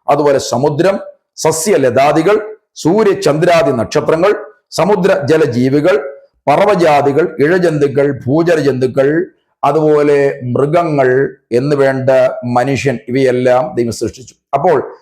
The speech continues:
ദൈവത്തിന്റെ സൃഷ്ടി എന്ന് പറയുന്നത് വേറെ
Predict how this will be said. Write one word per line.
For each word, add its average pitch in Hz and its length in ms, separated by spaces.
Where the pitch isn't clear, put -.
ദൈവത്തിന്റെ 214 500
സൃഷ്ടി 160 360
എന്ന് 180 200
പറയുന്നത് 170 460
വേറെ 175 300